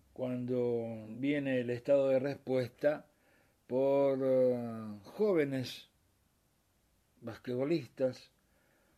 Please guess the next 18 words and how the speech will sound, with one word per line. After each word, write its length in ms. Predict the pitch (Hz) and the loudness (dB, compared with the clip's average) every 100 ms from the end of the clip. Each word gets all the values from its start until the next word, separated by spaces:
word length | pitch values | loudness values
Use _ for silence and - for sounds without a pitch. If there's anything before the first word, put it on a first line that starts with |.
| _ _ | _ _
por, 420 | 135 139 143 143 | 0 2 4 2
eh, 720 | 135 131 131 127 123 123 120 120 | 2 2 2 2 -2 -4 -6 -6
los 240 | 139 143 | -4 -4
que 240 | - 143 | -2 -2
están, 460 | 131 - 170 185 175 | -2 0 2 2 0
eh, 560 | 147 135 123 113 113 131 | 0 0 -2 -6 -8 -8
en 100 | 135 | -6
una 460 | 151 143 127 120 | -4 -4 -4 -2
actividad 1080 | 120 113 - 131 123 143 160 151 127 107 87 _ _ _ _ _ _ _ _ _ - _ _ _ _ _ _ - | -4 -6 -6 -4 -2 0 2 2 2 -2 -10 _ _ _ _ _ _ _ _ _ -20 _ _ _ _ _ _ -2
plena, 760 | 156 180 165 131 123 113 98 - _ _ _ _ _ _ | 0 2 0 -2 -6 -8 -12 -18 _ _ _ _ _ _
eh, 40 | - - - | -20 -20 -14
a 100 | 160 | -10
nivel, 640 | 170 170 196 196 160 143 | -4 0 2 2 0 -2
eh, 240 | 127 110 98 82 _ _ _ _ _ _ _ _ - | -2 -4 -8 -18 _ _ _ _ _ _ _ _ -10
profesional 640 | 139 120 139 139 160 180 | -8 -6 -6 -4 -2 0
y 60 | 143 | 0
amateur, 600 | 127 120 202 196 156 143 - _ _ _ _ _ _ _ _ _ _ _ - | -2 -4 2 4 4 0 -12 _ _ _ _ _ _ _ _ _ _ _ -8
y 1120 | 147 156 160 160 151 143 131 123 113 104 | -2 2 4 2 2 0 -2 -4 -6 -10